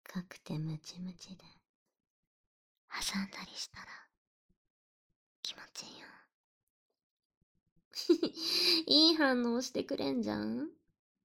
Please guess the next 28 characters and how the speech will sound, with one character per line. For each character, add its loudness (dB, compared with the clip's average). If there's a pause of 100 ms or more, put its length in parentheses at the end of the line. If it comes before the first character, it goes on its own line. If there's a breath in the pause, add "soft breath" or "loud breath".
(480)
ス 0
マ 6
タ 4
の 4
前 4
に、 -4 (580)
す -2
る？ 2 (1160)
パ 0
イ 0
ズ -8
リ。 -10 (1700)
い 8
い 6
よ。 2 (600)
な 6
ん 0
で 2
も 2
し -2
て -2
あ -2
げ 0
る 2
っ -2
て -10
言 -6
っ -20